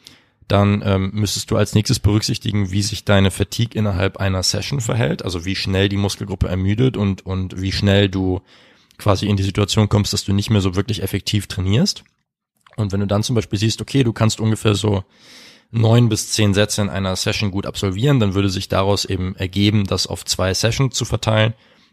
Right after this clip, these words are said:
Dann hättest du quasi zwei Trainingseinheiten, a acht bis neun Sätze in dem Beispiel. Und so kannst du es so ein bisschen angehen. Aber ganz wichtig ist da wirklich der Punkt,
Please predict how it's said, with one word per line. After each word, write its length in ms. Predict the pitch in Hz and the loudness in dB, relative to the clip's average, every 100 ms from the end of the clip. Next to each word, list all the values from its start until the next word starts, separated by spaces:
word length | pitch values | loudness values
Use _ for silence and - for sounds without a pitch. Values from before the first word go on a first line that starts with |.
| - | -6
Dann 100 | 101 | -2
hättest 240 | 95 - | -2 -2
du 40 | 104 | -8
quasi 340 | - 95 92 | -4 -2 0
zwei 280 | - 98 92 | 0 0 0
Trainingseinheiten, 1000 | - 104 98 92 98 95 95 92 92 - | 2 2 2 0 -2 0 -2 0 -4 -2
a 440 | 87 90 90 90 | 0 2 0 -2
acht 300 | - 92 - | -2 -4 -2
bis 140 | 92 | -4
neun 240 | - 90 92 | -2 -2 0
Sätze 320 | 90 - - | 0 0 0
in 140 | 90 87 | 0 0
dem 180 | 92 | -2
Beispiel. 440 | 90 90 - - 87 | -2 -2 -2 -4 -6
Und 200 | 87 90 | -4 -4
so 120 | 95 | -2
kannst 220 | - 98 | 0 0
du 40 | 104 | 0
es 80 | |
so 60 | - | 0
ein 60 | 92 | 0
bisschen 200 | 87 85 | 0 0
angehen. 320 | 87 95 87 | 0 0 0
Aber 140 | 90 | 0
ganz 360 | 95 - 101 120 | -2 2 2 2
wichtig 240 | 127 110 110 | -2 -6 -6
ist 160 | 110 | -4
da 80 | 98 | -2
wirklich 240 | 98 101 | -2 -4
der 80 | 95 | -4
Punkt, 340 | 87 98 95 | -2 0 0